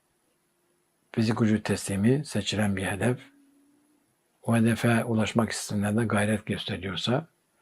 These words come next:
o gayretin üstüne Allah himmet ediyor, nusreti geliyor ve kişinin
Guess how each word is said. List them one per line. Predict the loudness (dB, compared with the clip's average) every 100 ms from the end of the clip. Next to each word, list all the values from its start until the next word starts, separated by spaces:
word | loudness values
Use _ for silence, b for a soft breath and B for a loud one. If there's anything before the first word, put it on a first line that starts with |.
| _ _ _ _ _ _ -2
o | 2
gayretin | 4 4 2 2 2 4 0 -2
üstüne | -4 0 0 0
Allah | -2 -2 0
himmet | 0 -2 0
ediyor, | 0 2 2 0 -4 _
nusreti | -8 -8 -8 -8 -8 -10 -6 -6 -4 0
geliyor | 2 2 2 2
ve | 2 0 _ _ _ _ _ _ _ _ -4
kişinin | 0 2 6 8 8 6 0